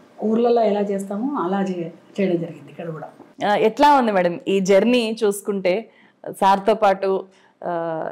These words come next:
Speaker 2: లైఫ్ ఎట్లా, ఎట్లా అనిపిస్తుంది?
Speaker 1: అంటే, చాలా ఎదిగాం అన్ని,
Speaker 2: ఆ.
Speaker 1: అన్ని విధాలుగా. అంటే, చాలా మెచ్యూరిటీ వచ్చింది.
Speaker 2: ఆ.
Speaker 1: చాలా, అంటే, సమాజం పట్ల మంచి అర్థం చేసుకోవడము, ఆ,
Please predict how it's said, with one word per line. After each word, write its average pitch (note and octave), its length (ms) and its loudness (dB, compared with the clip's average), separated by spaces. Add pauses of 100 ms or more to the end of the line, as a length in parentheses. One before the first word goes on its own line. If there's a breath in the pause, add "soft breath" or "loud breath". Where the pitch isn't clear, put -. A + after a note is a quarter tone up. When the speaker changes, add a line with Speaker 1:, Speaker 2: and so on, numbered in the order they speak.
Speaker 2:
లైఫ్ G#3 380 2
ఎట్లా, F#3+ 560 2
ఎట్లా G3+ 260 0
అనిపిస్తుంది? F3 720 -8 (320)
Speaker 1:
అంటే, A3 180 -18
చాలా A#3 360 -12 (220)
ఎదిగాం G3 340 -8 (180)
అన్ని, G3 200 -8
Speaker 2:
ఆ. F3+ 40 -2
Speaker 1:
అన్ని F#3+ 240 -10
విధాలుగా. F#3 440 -6 (260)
అంటే, G#3 280 -18
చాలా F#3+ 160 -10
మెచ్యూరిటీ G#3+ 480 -10
వచ్చింది. F3 500 -12 (220)
Speaker 2:
ఆ. E3+ 240 -12 (440)
Speaker 1:
చాలా, G3 280 -16
అంటే, F#3+ 480 -12 (240)
సమాజం G3 480 -4
పట్ల F3+ 400 -10 (360)
మంచి G3 220 -6
అర్థం F3+ 320 -6
చేసుకోవడము, E3 840 -6 (920)
ఆ, G3 40 -8